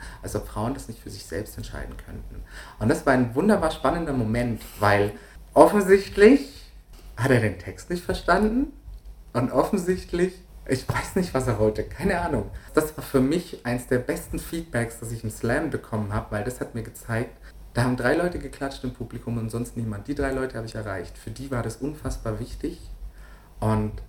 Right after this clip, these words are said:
irgendwen hab ich's verwirrt und der hat verdient, zumindest verwirrt zu werden. <laughs>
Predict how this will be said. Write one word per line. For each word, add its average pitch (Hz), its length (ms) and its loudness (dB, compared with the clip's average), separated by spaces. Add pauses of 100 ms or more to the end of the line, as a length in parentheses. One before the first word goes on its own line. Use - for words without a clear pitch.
(200)
irgendwen 139 640 2
hab 127 100 -8
ich's - 120 -16
verwirrt 101 640 -8
und 104 260 -8
der 107 140 0
hat 110 120 -2 (560)
verdient, 139 500 -4 (120)
zumindest 131 520 -4
verwirrt 101 440 -4
zu 90 180 -10
werden. - 360 -12 (1000)
<laughs> - 220 -4